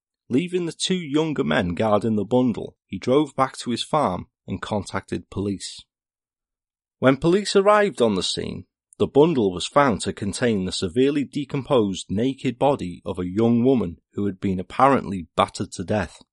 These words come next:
Home Office pathologist Doctor Stephen Jones arrived at the scene and made an examination of the body in situ.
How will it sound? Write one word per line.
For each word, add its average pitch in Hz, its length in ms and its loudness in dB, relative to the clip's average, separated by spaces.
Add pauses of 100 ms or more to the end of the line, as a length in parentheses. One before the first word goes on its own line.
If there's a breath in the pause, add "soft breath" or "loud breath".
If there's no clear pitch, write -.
(800)
Home 180 220 2
Office 180 320 0
pathologist - 760 0
Doctor - 260 -6
Stephen 131 500 -2
Jones 117 520 0
arrived 120 460 0
at 113 100 -2
the 87 80 -8
scene - 400 -6 (200)
and 92 140 -6
made 104 220 0
an 104 120 -2
examination 127 760 0
of 98 120 -6
the 95 100 -2
body 107 360 -2
in 87 140 -4
situ. 92 500 -6